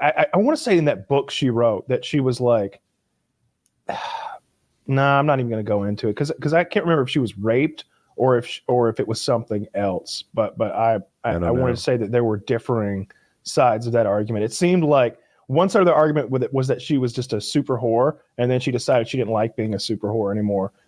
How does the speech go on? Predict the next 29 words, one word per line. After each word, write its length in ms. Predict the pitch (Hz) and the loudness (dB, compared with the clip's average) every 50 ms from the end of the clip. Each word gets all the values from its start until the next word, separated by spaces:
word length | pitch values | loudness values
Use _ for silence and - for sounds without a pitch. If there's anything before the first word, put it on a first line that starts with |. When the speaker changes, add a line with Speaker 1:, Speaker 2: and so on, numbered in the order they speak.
| _ _ - | _ _ -4
Speaker 1:
And 140 | 117 120 | -2 0
the 80 | 123 123 | 2 2
other 160 | 131 131 131 | 2 2 0
side 300 | 127 - 131 120 113 110 | 0 0 0 0 0 0
was, 200 | 117 113 107 110 110 | 0 -2 -2 0 -2
like, 140 | 107 - - | -4 -4 -2
may-, 200 | 123 120 123 - - | -2 -2 -2 -2 -2
I 60 | 98 117 | -4 -4
think 160 | - 170 170 | -4 -4 -6
she 140 | - - 156 | -6 -4 -2
may 80 | 147 139 | 0 0
have 100 | 117 104 | 0 -2
claimed 280 | - - 127 117 107 104 | -2 -4 -4 -4 -4 -4
that 80 | 101 90 | -6 -6
she 120 | - - | -8 -6
got 200 | 107 113 87 - - | -6 -6 -6 -6 -6
gang 240 | - 101 95 95 92 | -6 -4 -4 -4 -6
raped. 380 | 82 82 82 76 - - - _ _ _ _ _ _ - | -8 -10 -10 -12 -14 -16 -20 _ _ _ _ _ _ -4
Speaker 2:
I 60 | - 202 | -2 0
think 140 | 202 180 - | 0 0 2
Speaker 1:
So 40 | 151 | 2
Speaker 2:
we 140 | 143 135 | 2 2
should 180 | 131 - - 104 | 0 0 -2 -2
be 120 | 98 107 | 0 0
more 220 | 101 101 107 107 95 | 0 0 0 0 0
encouraging 720 | 87 80 - - 127 127 107 87 82 82 71 71 73 - | -2 -4 -4 -4 -2 -2 -2 -2 -2 -4 -6 -6 -4 -4
of 140 | 69 76 - | -6 -6 -4
super 320 | - 92 85 - - - | -4 -4 -4 -4 -4 -6
whores 560 | - 78 76 71 65 55 58 - - - - | -4 -2 -2 -2 -2 -4 -6 -8 -12 -14 -16